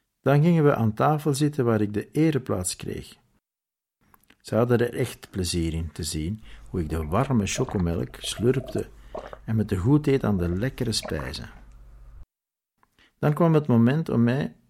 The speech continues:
met handen en voeten en met behulp van het woordenboekje uit te leggen dat de heer Kanunik de pastoor-deken was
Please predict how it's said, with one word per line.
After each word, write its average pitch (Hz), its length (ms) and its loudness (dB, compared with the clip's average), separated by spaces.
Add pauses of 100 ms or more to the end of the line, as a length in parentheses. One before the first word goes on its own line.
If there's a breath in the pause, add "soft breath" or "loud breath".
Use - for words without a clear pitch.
(100)
met 113 240 0
handen 139 340 2
en 110 140 2
voeten 123 340 0
en 110 120 0
met 98 160 0
behulp 101 420 0
van 107 180 -2
het 98 160 -4
woordenboekje 123 840 0 (440 loud breath)
uit 143 280 4
te 120 120 2
leggen 113 420 0 (300 soft breath)
dat 104 160 -4
de 98 60 0
heer 120 260 4
Kanunik 143 540 2
de - 80 0
pastoor-deken 117 1040 0
was 110 320 -4